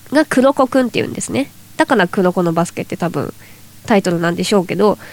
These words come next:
で、黒子くんっていうのがすごく影が薄い男の子で、で、その影の薄さを利用して、あの、バスケのプレーに生かすというスタイルの、またね、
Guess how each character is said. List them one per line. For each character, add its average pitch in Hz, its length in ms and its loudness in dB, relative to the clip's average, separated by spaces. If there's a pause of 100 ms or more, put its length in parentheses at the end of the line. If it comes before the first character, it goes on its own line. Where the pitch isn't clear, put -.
で、 262 80 -2
黒 370 280 2
子 381 140 2
く 349 180 2
ん 330 60 0
っ - 20 -8
て 311 100 -2
い - 40 4
う 294 40 2
の 214 120 0
が 175 100 -4
す 214 160 -2
ご 311 160 4
く 320 100 4
影 233 280 2
が 156 120 0
薄 175 240 0
い 160 160 0 (1000)
男 214 320 2
の 170 100 0
子 - 120 -8
で、 269 280 2 (500)
で、 339 100 0
そ 349 120 4
の 349 100 4
影 427 300 4
の 208 140 4
薄 202 220 0
さ 233 240 2
を 285 280 2
利 226 160 4
用 254 200 4
し - 100 -4
て、 302 360 2 (460)
あ 196 100 2
の、 196 240 4
バ 214 160 4
ス - 80 -2
ケ 214 100 2
の 180 120 2
プ 208 120 0
レ 254 180 4
ー - 20 4
に 175 180 2
生 - 80 -6
か 185 160 0
す 170 300 -4 (640)
と 190 100 0
い 185 100 4 (280)
う - 160 -8
ス - 100 -8
タ 294 160 4
イ 247 80 4
ル 196 60 4
の、 170 260 0 (220)
ま 180 100 -6
た 208 120 0
ね、 240 260 4